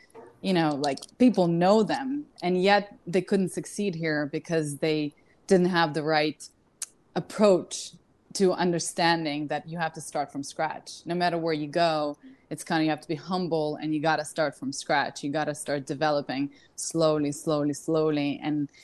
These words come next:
getting the people that are in this circle to support you,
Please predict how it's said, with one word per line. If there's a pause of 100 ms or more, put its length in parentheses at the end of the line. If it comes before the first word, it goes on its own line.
(180)
getting
the
people
that
are
in
this
circle (420)
to
support
you,